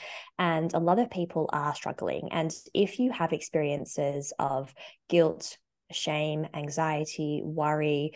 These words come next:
if you feel like your mobility is impaired, if you're having poor sleep,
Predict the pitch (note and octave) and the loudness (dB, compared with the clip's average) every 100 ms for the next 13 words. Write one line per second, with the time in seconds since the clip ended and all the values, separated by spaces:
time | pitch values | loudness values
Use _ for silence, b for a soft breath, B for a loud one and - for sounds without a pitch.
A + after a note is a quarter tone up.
0 | B B - E3 E3 D#3+ - D#3+ D#3+ D#3+ | B B -4 -2 0 0 2 2 4 2
1 | D3 - D3+ D3+ C#3+ E3+ E3+ E3 E3+ D#3 | 0 0 0 0 0 2 2 2 0 -2
2 | - D#3+ D#3+ E3 D#3+ D#3+ D#3 D#3+ D#3+ D#3+ | 0 0 2 -2 0 0 2 2 0 -2
3 | - - D#3+ D#3 D3+ - D3 - - F3 | -2 -4 -6 -6 -8 -8 -6 -6 2 2
4 | E3 - | 2 -2